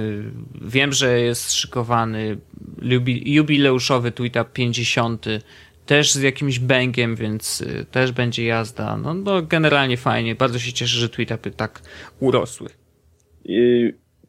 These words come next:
Speaker 2: więc chcielibyśmy bardzo podziękować organizatorom. Krzysiu,
Speaker 1: Jak
Speaker 2: Gosia.
Speaker 1: najbardziej.
Speaker 2: Super.
Speaker 1: Krzysiu, Gosiu, całujemy
Speaker 2: Wszyscy,
Speaker 1: was.
Speaker 2: wszyscy, którzy
Speaker 1: Mhm.
Speaker 2: pomogli, też jedenaście na dziesięć,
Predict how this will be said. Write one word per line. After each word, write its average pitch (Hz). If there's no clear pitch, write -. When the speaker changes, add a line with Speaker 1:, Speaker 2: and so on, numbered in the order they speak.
Speaker 2:
więc 131
chcielibyśmy 123
bardzo 113
podziękować 110
organizatorom. 110
Krzysiu, -
Speaker 1:
Jak 123
Speaker 2:
Gosia. 123
Speaker 1:
najbardziej. 127
Speaker 2:
Super. 117
Speaker 1:
Krzysiu, 113
Gosiu, 143
całujemy 117
Speaker 2:
Wszyscy, 135
Speaker 1:
was. 127
Speaker 2:
wszyscy, 139
którzy 120
Speaker 1:
Mhm. 117
Speaker 2:
pomogli, 120
też 117
jedenaście 113
na 107
dziesięć, 107